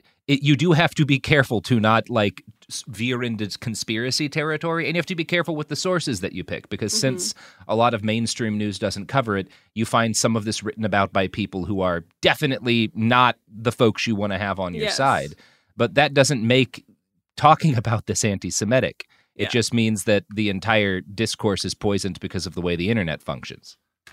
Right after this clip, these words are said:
Speaker 2: Yeah. And, yeah, no. Good point. I'm not gonna expand because I'll just restate it in a worse way. But, um, this, that quote just really baffles my mind, especially 'cause this person has a lot of power as an ambassador.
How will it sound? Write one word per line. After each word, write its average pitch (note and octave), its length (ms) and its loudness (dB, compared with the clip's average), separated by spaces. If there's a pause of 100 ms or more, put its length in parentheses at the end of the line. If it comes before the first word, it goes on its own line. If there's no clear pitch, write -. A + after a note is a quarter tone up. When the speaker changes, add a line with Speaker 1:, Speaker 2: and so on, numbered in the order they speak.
(140)
Speaker 2:
Yeah. F#3 240 -6 (500)
And, A#3 420 0 (280)
yeah, F#3+ 200 -4
no. - 180 -12 (960)
Good B3 160 -6
point. - 280 -10 (220)
I'm G#3+ 60 -12
not G3+ 160 -6
gonna G3+ 160 -8
expand E3+ 480 -12
because - 240 -14
I'll F3 220 -10
just - 140 -20 (300)
restate F#3+ 460 -10
it E3 80 -8
in F3+ 80 -12
a E3+ 60 -10
worse F3 240 -14
way. G#3+ 220 -10 (440)
But, G#3 420 0 (1000)
um, F#3 640 -4 (400)
this, A#3 220 -8
that B3+ 180 2
quote A#3+ 260 -2
just G3+ 160 -8
really F#3+ 160 -8
baffles F#3 340 -8
my F#3 120 -10
mind, F3+ 280 -8
especially G3+ 380 -10
'cause G#3+ 140 -16
this - 120 -18
person F#3+ 360 -10
has F#3+ 180 -10
a F3+ 40 -14
lot E3 140 -10
of - 100 -14
power G3 360 -4
as F#3+ 140 -8
an E3+ 80 -12
ambassador. G#3 580 -6